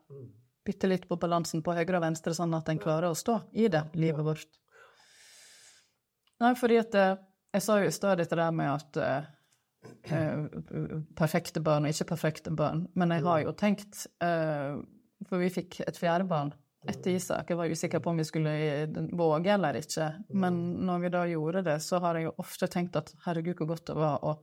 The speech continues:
Speaker 2: på en måte avslutte <laughs>
Speaker 1: Mm.
Speaker 2: barnekarrieren min med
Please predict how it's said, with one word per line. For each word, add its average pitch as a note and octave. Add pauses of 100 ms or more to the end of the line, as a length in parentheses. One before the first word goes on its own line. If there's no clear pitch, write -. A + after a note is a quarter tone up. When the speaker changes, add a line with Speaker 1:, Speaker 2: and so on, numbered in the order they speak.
(160)
Speaker 2:
på -
en D#3
måte -
avslutte -
<laughs> -
Speaker 1:
Mm. D3
Speaker 2:
barnekarrieren D#3+
min D3
med D#3+